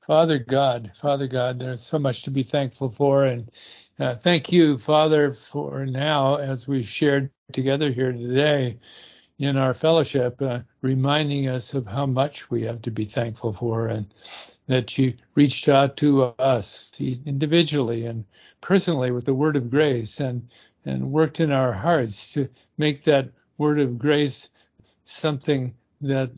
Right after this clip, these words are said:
can change us, uh, through its power, because you've softened us in our spirits <clears throat> from the hardness of rocks to, as Paul writes, uh, the fleshly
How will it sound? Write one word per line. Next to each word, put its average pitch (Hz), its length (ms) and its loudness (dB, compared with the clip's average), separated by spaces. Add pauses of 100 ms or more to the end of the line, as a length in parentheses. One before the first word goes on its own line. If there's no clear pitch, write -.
(280)
can 127 300 -4
change 160 400 0
us, 117 380 -4
uh, 123 300 -12 (420)
through 147 160 2
its 139 220 2
power, 151 580 2
because 127 420 -6
you've 127 160 -6
softened 143 680 0 (560)
us 143 420 -4
in 151 160 -2
our 127 160 -2
spirits 123 720 0 (540)
<clears throat> 151 340 4
from 139 220 -6
the 127 160 -10 (200)
hardness 151 720 -2
of 135 160 -4
rocks 143 640 -2
to, 131 300 -6 (1500)
as 151 120 0 (200)
Paul 147 300 2
writes, 139 480 0
uh, 127 260 -6 (480)
the 147 120 -4
fleshly 127 760 -2